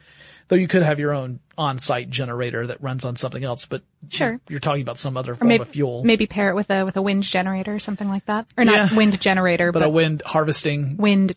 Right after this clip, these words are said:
Speaker 2: driven.
Speaker 1: Yeah, that would, if you, if you live in a very sunny, windy place, that would work out well for you. Uh, if you don't, then, uh,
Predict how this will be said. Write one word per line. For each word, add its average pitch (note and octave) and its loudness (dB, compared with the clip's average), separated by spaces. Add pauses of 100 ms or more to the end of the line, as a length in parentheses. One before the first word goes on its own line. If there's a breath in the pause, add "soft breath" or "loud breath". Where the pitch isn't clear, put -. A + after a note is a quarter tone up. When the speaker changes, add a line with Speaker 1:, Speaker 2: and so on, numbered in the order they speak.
Speaker 2:
driven. F3+ 0
Speaker 1:
Yeah, C#3+ 0 (100)
that G3 6
would, F#3+ 2 (340 loud breath)
if D#3+ 4
you, A#3 2
if E3+ 2
you G3+ 4
live B3+ 4
in A3 6
a F#3 6
very G3 6
sunny, G3 4
windy F3+ 6
place, D#3+ 2
that D3+ 2
would D3 2
work C#3+ -2
out C3 -2
well B2+ -4
for A#2+ -10
you. A#2 -10 (420)
Uh, C#3 2
if D#3 2
you D#3+ 4
don't, D#3+ 2
then, D3+ 2
uh, C#3 0